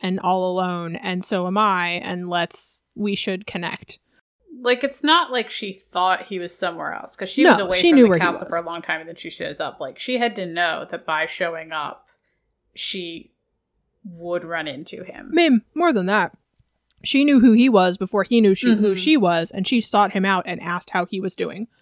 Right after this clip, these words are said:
Speaker 2: Yeah. Yeah. I was thinking that, like, first,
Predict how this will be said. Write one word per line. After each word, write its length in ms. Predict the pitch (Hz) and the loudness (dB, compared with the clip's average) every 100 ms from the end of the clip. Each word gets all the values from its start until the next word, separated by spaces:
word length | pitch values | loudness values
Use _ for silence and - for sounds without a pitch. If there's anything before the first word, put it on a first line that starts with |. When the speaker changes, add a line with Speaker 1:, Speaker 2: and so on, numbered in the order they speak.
| _ _ _ _ _ | _ _ _ _ _
Speaker 2:
Yeah. 500 | 214 196 180 170 160 - _ _ _ _ _ _ _ | 0 2 2 0 -2 -8 _ _ _ _ _ _ _
Yeah. 340 | 339 175 160 - | -16 -12 -10 -12
I 60 | - _ _ _ _ _ _ _ _ _ | -14 _ _ _ _ _ _ _ _ _
was 120 | 190 | -10
thinking 160 | 208 202 | -8 -4
that, 200 | 185 - | -4 -4
like, 200 | 175 - _ | -10 -12 _
first, 520 | - 180 185 - - | -8 -6 -8 -12 -20